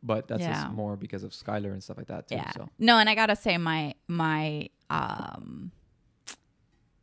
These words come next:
Speaker 2: you playing has very, has changed a lot in my mind. And this happened a few months back when I,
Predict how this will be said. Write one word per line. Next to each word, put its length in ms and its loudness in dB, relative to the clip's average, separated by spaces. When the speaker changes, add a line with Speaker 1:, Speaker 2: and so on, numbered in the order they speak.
Speaker 2:
you 300 2
playing 460 6
has 160 4
very, 280 8
has 220 4
changed 340 2
a 60 4
lot 180 2
in 80 -2
my 100 2
mind. 500 0
And 440 2
this 140 0
happened 440 0
a 60 0
few 160 2
months 260 2
back 400 2
when 140 0
I, 280 2